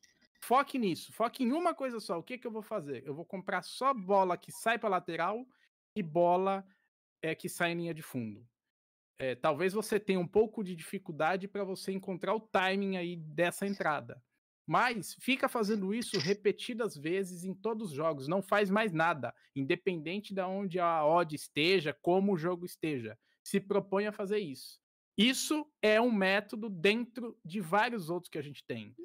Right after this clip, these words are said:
entendeu? Só que se, é, a gente for te,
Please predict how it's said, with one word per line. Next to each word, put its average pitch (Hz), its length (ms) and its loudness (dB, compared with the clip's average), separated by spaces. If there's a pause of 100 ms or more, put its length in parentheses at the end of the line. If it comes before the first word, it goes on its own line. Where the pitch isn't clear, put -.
(360)
entendeu? 131 520 -4 (280)
Só - 320 2
que 190 320 0
se, - 520 -12 (260)
é, 147 400 0
a 156 140 0
gente 208 260 -4
for 202 320 0
te, 175 560 -8